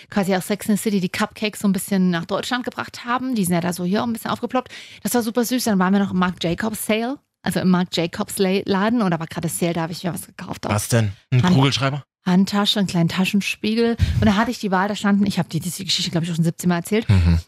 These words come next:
Speaker 1: Das war so ein kleiner Taschenspiegel in Herzform.
Speaker 2: Mhm.
Speaker 1: Und da stand Marc Jacobs drauf. Und es gab ein Behältnis, da waren ganz viele herzformige Spiegel als Herz drin. Und es gab ein anderes Behältnis, war auch das herzförmige, aber da war das quasi im Broken Heart. Also war so ein Riss dazwischen.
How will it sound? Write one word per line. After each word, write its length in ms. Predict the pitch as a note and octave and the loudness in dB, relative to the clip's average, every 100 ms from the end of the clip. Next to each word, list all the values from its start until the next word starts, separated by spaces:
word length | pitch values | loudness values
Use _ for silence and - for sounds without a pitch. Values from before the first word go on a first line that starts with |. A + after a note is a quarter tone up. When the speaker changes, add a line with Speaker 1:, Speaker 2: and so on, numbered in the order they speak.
| - - | -10 -4
Speaker 1:
Das 180 | F3+ - | -2 0
war 140 | F#3 | 0
so 80 | F#3+ | 0
ein 60 | F3 | -2
kleiner 300 | F#3 F3 E3+ | 0 0 -2
Taschenspiegel 540 | G#3 G3 F#3+ G3 E3+ | -4 -2 -2 -2 -2
in 120 | E3+ | 0
Herzform. 640 | D3+ D#3+ E3+ - - A#3+ C#4 A4 _ _ _ - | 0 0 -4 -8 -4 -2 -2 -6 _ _ _ -4
Speaker 2:
Mhm. 180 | A#2+ G#2+ F#2+ | -2 0 2
Speaker 1:
Und 80 | F#3 | 0
da 40 | |
stand 180 | F3 F3 | 0 -4
Marc 200 | F3 E3+ | -4 -4
Jacobs 300 | F3+ B3 A#3 | -4 -4 -8
drauf. 240 | - E4 - - - | -4 -4 -4 -18 -2
Und 120 | G#3 | 0
es 60 | - | 0
gab 240 | F#3+ - | -4 -2
ein 220 | E3+ A3+ | -2 0
Behältnis, 540 | C#4 C4 C#4+ D4 D#4 - | -2 0 -2 0 -4 -2
da 120 | A3 | -2
waren 140 | G#3 | 0
ganz 260 | G3+ A3+ - | 0 -4 -6
viele 300 | C4 B3+ B3+ - - _ - A3 A3+ | -4 -2 -2 -6 -20 _ -2 0 0
herzformige 840 | - - - - B3 B3+ B3 C4+ | -2 -10 -10 -2 0 0 0 2
Spiegel 380 | - - A#3 A#3 | 2 0 0 2
als 240 | G3 - | 0 -4
Herz 380 | G3+ A#3 - - | -2 0 -2 -8
drin. 220 | - C#4 G#4+ A#4+ - - - | -2 0 0 -6 -20 -20 -4
Und 80 | A3 | 0
es 80 | G3+ | 2
gab 160 | A3 - | 0 0
ein 120 | G#3 G#3+ - | -2 -2 -2
anderes 260 | G#3+ D4 D4 | -2 -2 -2
Behältnis, 240 | C#4+ B3+ | -2 0
war 140 | A3 | -2
auch 80 | A#3+ | -2
das 180 | D4 - | -4 -2
herzförmige, 480 | C#4+ - C#4+ C4 - | -4 -2 -4 0 0
aber 100 | G#3+ | 0
da 120 | G#3+ | 0
war 80 | A3 | -2
das 120 | A3 | -4
quasi 240 | A3 G#3 | -6 -2
im 100 | G#3+ | -2
Broken 500 | F#3+ G3+ G#3+ - E3+ D#3 | 2 2 0 0 -2 0
Heart. 220 | D3+ D3 | -2 -4
Also 140 | E3 | -4
war 120 | F3 | -4
so 80 | F3 | 0
ein 60 | F3+ | 0
Riss 240 | F#3 G3+ | 0 -2
dazwischen. 400 | F3 D#3+ - - | -4 -6 -8 -14